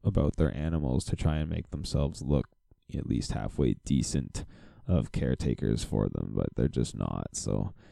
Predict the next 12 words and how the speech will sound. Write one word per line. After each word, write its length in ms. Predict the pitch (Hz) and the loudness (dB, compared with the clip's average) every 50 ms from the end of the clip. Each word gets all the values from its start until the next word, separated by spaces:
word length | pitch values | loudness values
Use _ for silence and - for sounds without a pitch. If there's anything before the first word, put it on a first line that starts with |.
| - - - - - - - - - - - _ _ | -20 -20 -20 -20 -20 -20 -20 -20 -20 -20 -20 _ _
yeah, 380 | - 101 101 92 82 78 87 85 - | 6 10 10 10 10 8 4 2 4
uh, 200 | - 92 92 90 | 6 8 8 8
Blackfish 600 | 85 92 90 90 - - - 104 104 101 - - - | 8 8 6 6 4 6 8 8 8 8 6 0 -2
added 260 | 78 82 80 78 73 | 0 2 2 2 2
to 100 | - 85 | 2 4
the 80 | 82 90 | 4 6
list. 460 | 90 98 110 113 - - - - - - - - - - | 8 8 6 6 4 -2 -10 -14 -16 -16 -18 -18 -14 -6
Movies 300 | - - - - - - | -2 -2 0 0 -2 -2
that 160 | - 50 50 | -2 0 0
made 140 | 58 60 60 | 0 -2 -2
me 60 | - | -2
cry. 300 | - - - - - - | -2 -2 -2 -4 -4 -6